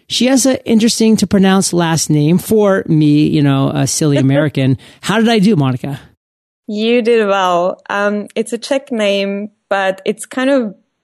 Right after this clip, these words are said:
Speaker 2: being pronounced in an Austrian way because that's where I grew up. And then you usually pronounce it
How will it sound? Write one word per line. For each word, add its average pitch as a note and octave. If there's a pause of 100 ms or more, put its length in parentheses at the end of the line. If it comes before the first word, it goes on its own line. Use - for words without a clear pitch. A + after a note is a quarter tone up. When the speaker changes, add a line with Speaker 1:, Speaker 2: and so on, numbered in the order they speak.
(120)
Speaker 2:
being A3
pronounced G3
in G3+
an G3+
Austrian C4+
way C#4
because G3
that's F#3+
where F#3+
I F3+
grew F3
up. F#3+ (1120)
And G3
then F#3
you G3
usually F#3+
pronounce F3
it F3+